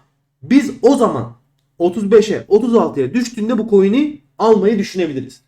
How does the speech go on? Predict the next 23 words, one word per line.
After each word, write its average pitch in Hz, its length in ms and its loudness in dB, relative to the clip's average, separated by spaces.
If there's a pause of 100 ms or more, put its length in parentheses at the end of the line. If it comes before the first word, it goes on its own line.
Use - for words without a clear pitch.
(440)
Coin'i 240 280 2
buradan 214 200 -2
alacak 220 380 -2
mıyız? 269 300 -6
Hayır. 156 240 -4 (880)
Veyahut 240 500 2
da - 140 -6 (560)
bu 262 140 -4
coin 233 440 0 (640)
bu 196 180 -4
bütün 262 320 -4
acemiliklere 185 680 -2
rağmen 131 420 -2 (140)
bir 156 180 -4
balina 190 320 0
sayesinde 117 760 -8 (300)
bu 175 340 -2 (100)
dirençleri 185 500 0
vesaire 156 320 -2
her 175 160 -2
şeyi 131 240 -6
kıracak. 127 420 -2 (1000)
Binance'da 180 760 -2